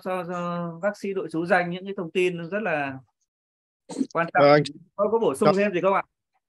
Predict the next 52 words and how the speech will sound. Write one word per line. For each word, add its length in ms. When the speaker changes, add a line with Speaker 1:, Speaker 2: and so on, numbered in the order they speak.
Speaker 2:
Vâng, 280
à, 200
chào 220
thầy 120
Minh, 220
à, 320
và 200
chào 180
các 60
bạn 180
nội 140
trú. 180
Thực 120
ra 120
hôm 100
nay 180
tôi 140
thấy 140
là 260
cái 180
phạm 180
vi 180
mở 220
rộng 300
cái 180
tham 200
gia 280
cái 100
buổi 220
này 180
là 240
cũng 160
đã 160
gia 160
tăng 240
rồi. 100
Hiện 100
nay 160
là 80
có 180
bốn 160
mươi 120
mốt. 220
Thế 160
tuy 100
nhiên 260
thì 120
về 160
mặt 200
tổ 100
chức 200
thì 240